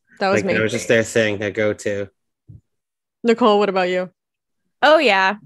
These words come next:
Speaker 3: I, uh, I discovered it in, like, maybe middle school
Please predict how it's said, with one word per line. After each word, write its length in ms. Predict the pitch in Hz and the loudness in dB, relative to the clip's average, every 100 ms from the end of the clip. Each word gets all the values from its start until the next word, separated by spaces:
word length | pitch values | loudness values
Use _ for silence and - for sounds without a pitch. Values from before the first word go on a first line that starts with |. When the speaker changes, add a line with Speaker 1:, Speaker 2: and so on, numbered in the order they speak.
| - | -6
Speaker 3:
I, 240 | 208 226 | -2 0
uh, 520 | 233 226 220 220 214 208 - | 0 0 0 0 0 -4 -6
I 100 | 220 | -6
discovered 520 | 233 220 233 220 226 | -6 -6 -6 -4 -4
it 340 | 220 214 214 208 | -4 -4 -4 -4
in, 240 | 190 185 | -6 -8
like, 260 | 170 170 180 | -6 -6 -8
maybe 240 | 180 185 | -8 -6
middle 440 | 180 175 190 254 | -4 -2 -2 -2
school 680 | 285 - 339 339 349 349 | -6 -8 -6 -4 -4 -4